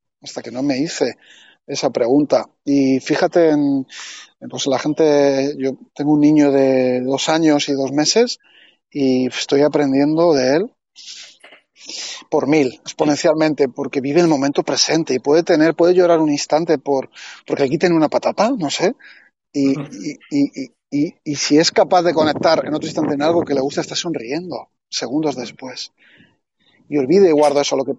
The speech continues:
Speaker 1: y, y, y no lo recuerda. Nosotros lo recordamos constantemente o estamos enfocándonos en qué.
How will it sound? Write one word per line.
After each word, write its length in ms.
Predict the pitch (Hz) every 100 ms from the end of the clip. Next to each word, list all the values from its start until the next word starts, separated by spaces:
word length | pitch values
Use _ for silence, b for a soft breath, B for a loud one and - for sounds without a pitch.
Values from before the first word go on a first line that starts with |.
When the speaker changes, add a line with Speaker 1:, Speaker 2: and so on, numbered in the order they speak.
| -
Speaker 1:
y, 380 | 135 143 - _
y, 160 | 143 135 -
y 120 | 131
no 120 | 156
lo 120 | 185
recuerda. 460 | 175 127 165 156 139
Nosotros 280 | 120 165 170
lo 100 | 156
recordamos 600 | 135 - - 135 202 190
constantemente 580 | 170 - 170 151 170 175
o 40 |
estamos 320 | 151 156 160
enfocándonos 680 | 151 143 131 147 170 196 196
en 180 | 151 123
qué. 260 | - -